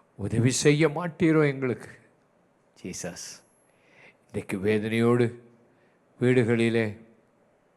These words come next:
ஆஸ்பத்திரிகளிலே, ஆண்டவரே, பயந்து போய் பாதிக்கப்பட்டிருக்கிற எத்தனையோ மக்கள்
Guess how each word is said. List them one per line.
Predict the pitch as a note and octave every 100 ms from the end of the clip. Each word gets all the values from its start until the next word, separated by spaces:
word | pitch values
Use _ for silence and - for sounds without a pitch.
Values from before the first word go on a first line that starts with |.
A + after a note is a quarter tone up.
| _ _ -
ஆஸ்பத்திரிகளிலே, | A#2+ C3+ - C#3+ - C3 A#2 B2 A#2+ A#2 A#2 - _ _ _ _ _ _ _ _ _ _ _ _ _ _ _ _ - _ - - _ - -
ஆண்டவரே, | B2+ B2+ B2 C3+ C#3+ C3 G#2 F2 - -
பயந்து | - D3+ D#3 D#3+ C#3+
போய் | B2+ B2 G2+ - _ _ _ _
பாதிக்கப்பட்டிருக்கிற | - - D#3+ G3+ - F#3+ F#3 - D3+ C#3 C#3
எத்தனையோ | A#2+ A#2 D3 E3+ F3
மக்கள் | B2+ B2 - A2 F#2